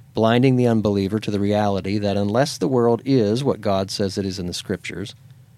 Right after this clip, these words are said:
unless we are who God says we are, unless all things are what God asserts them to be in the Word,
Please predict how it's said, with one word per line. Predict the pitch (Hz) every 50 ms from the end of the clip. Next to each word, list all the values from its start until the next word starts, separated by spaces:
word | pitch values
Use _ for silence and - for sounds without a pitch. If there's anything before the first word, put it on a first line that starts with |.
| - - - - - - - - - - -
unless | - 107 110 117 127 135 135 -
we | 135 120 113
are | 110 113 113 113 113
who | 98 117 117 107
God | - 113 104 104 104 98
says | - - 107 104 98 95
we | 104 107 113 107 92
are, | 85 82 82 90 113 135 139 - - - - - - - - - _ - - -
unless | - 113 117 123 120 - -
all | - 113 117 135 165 175
things | - 135 120 110 104 95 107
are | 101 101 101
what | 101 98 - -
God | 110 104 104 104 98
asserts | 98 - - 180 202 196 - -
them | 120 107 95
to | - -
be | 90 101 95 92 92 -
in | 110 101 95
the | 92
Word, | 90 110 127 131 110 92 92 92